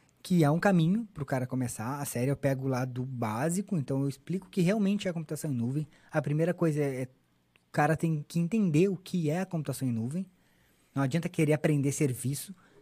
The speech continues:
Então, o que eu percebo também, principalmente no nosso canal no YouTube, onde tem bastante conteúdo, eu ensino vários serviços. O cara tentando ir lá e colocar aquele serviço em prática sem entender o que realmente é a computação em nuvem. Então, antes de tudo, é entender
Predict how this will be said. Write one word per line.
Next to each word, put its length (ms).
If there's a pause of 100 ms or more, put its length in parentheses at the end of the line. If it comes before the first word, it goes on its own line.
(260)
Então, 160
o 40
que 80
eu 60
percebo 420
também, 520 (500)
principalmente 420
no 220
nosso 220
canal 200
no 120
YouTube, 400
onde 180
tem 140
bastante 400
conteúdo, 640
eu 60
ensino 300
vários 260
serviços. 640 (460)
O 20
cara 220
tentando 360
ir 40
lá 300 (400)
e 100
colocar 400
aquele 160
serviço 500
em 60
prática 520
sem 180
entender 420
o 60
que 100
realmente 400
é 40
a 20
computação 340
em 40
nuvem. 300 (520)
Então, 320 (120)
antes 320
de 140
tudo, 300
é 60
entender 540